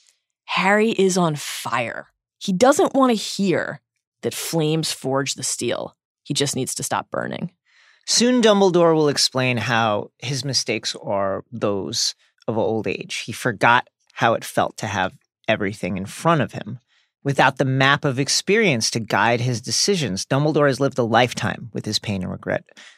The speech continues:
Speaker 2: over the events which led to his sister's death, and those wounds never go away. But Harry is feeling the full impact of this kind of calamity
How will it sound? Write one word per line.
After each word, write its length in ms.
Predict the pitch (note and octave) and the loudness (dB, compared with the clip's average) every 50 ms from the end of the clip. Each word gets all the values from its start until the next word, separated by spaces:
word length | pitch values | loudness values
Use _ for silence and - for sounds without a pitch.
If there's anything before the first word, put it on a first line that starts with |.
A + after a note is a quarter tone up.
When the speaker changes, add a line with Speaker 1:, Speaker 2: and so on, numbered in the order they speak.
| _ - | _ -6
Speaker 2:
over 180 | C#3 B2 - | -6 -4 -2
the 120 | A#2+ A2+ G#2+ | -4 -4 -4
events 280 | F2 G#2 F#2+ F#2 - | -4 -4 -4 -4 -6
which 200 | - - - - | -6 -6 -6 -2
led 200 | A#2 G2 F#2+ F#2+ - | 0 0 0 0 -2
to 100 | - F#2+ | -4 -4
his 120 | G2+ G2+ | -4 -4
sister's 440 | - - - - - - F#2 G2+ - | -4 -4 -4 -6 -6 -6 -8 -4 0
death, 260 | - C3+ C3 A2+ - | 2 2 2 2 0
and 100 | F#2 F2+ | -2 -4
those 220 | G2 G2+ G2+ F#2+ - | -2 -4 -4 -4 -4
wounds 240 | A#2 A2 G#2+ G2+ | -4 -4 -4 -4
never 380 | A2+ G#2+ G2+ G2+ G#2 - G#2+ G#2 | -4 -4 -2 -2 -2 -2 -4 -4
go 220 | F#2 - G#2+ G2 | -2 -2 -2 -2
away. 520 | G2 G2 A2 D3 G3 F#3+ C#3+ G2+ F2 - - _ _ _ _ - - - - _ _ _ | -2 0 2 4 6 6 6 4 2 -2 -8 _ _ _ _ -20 -20 -20 -20 _ _ _
But 120 | - C3+ B2 | -2 0 4
Harry 300 | - F#3 F3+ F#3+ F#3+ F3 | 6 6 6 8 6 6
is 120 | D#3 - | 4 2
feeling 300 | - - E3+ D#3 D3+ D3+ | 0 0 0 2 2 2
the 80 | C#3+ B2+ | 0 -2
full 520 | - - - - - G#3 G3 F3+ E3+ - - | -4 -8 -12 -2 0 2 4 4 2 2 0
impact 720 | D#3+ D#3 D3 C3 - - - G#2+ A#2+ - - - - - - _ _ _ _ _ _ | 0 0 0 -2 -2 -2 -2 -2 -2 -4 -6 -8 -10 -10 -10 _ _ _ _ _ _
of 160 | - C3 A2 | -8 -6 -4
this 160 | A#2 B2+ - - | -2 -2 -2 -2
kind 240 | - - A2 G#2+ | -2 -2 -2 -4
of 100 | G#2 - | -4 -6
calamity 540 | - - - G2+ F#2+ F#2 F#2+ F#2+ G#2 G#2+ - | -8 -8 -4 -4 -2 -2 -4 -4 -6 -8 -10